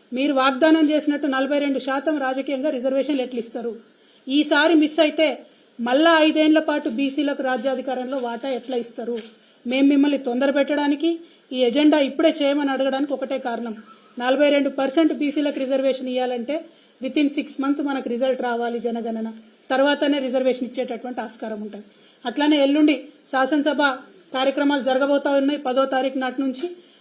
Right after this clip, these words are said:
మరి ఆనాడు జరిగే శాసనసభలో ఈసారి పెట్టే బడ్జెట్లో మీరు వాగ్దానం చేసినట్టుగా బీసీలకు ఇరవై వేల కోట్లు కూడా మీరు బడ్జెట్లో పెట్టాలని చెప్పి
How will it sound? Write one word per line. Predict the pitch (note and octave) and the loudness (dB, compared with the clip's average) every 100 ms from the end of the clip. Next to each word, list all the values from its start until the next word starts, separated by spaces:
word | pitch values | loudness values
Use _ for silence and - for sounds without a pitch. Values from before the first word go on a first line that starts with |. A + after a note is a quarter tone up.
| _ B3 | _ -4
మరి | B3 | 0
ఆనాడు | B3 C#4 D#4 D#4+ | 2 4 4 2
జరిగే | D4 D4+ D4 | 2 0 0
శాసనసభలో | C#4 C4+ C4+ C#4+ C#4+ C#4 | 0 -2 -4 -2 -2 -2
ఈసారి | C#4 B3 B3+ | -2 -2 -6
పెట్టే | - B3 C#4+ | -6 -4 -2
బడ్జెట్లో | A#3+ A#3+ C#4 C4 D4 E4+ - - _ - | -2 -2 -2 -2 -2 -4 -6 -20 _ -6
మీరు | C#4 C4+ | -2 2
వాగ్దానం | C4+ B3+ D4 D4+ C#4 | 2 4 4 4 4
చేసినట్టుగా | C#4 C4+ C#4+ - C#4 - - - _ - | 2 2 0 0 -2 -2 -8 -20 _ -10
బీసీలకు | A3 D4+ D4+ D#4+ D#4 D#4 C#4 C4 - - B3+ | 0 2 4 4 4 4 0 0 -8 -16 -6
ఇరవై | C4+ D4 D4 | 2 4 6
వేల | C#4+ C#4 | 4 2
కోట్లు | D4 D4 D4+ | 2 2 2
కూడా | D4 D4 C#4+ C4 B3+ - | 0 2 0 0 -4 -8
మీరు | B3 | -4
బడ్జెట్లో | G#3+ G#3+ C4+ C4+ | -2 0 0 0
పెట్టాలని | C4 A#3+ B3+ B3+ A#3+ | -4 -4 -2 0 0
చెప్పి | A#3 A#3 B3+ A#3 | -2 -4 -6 -6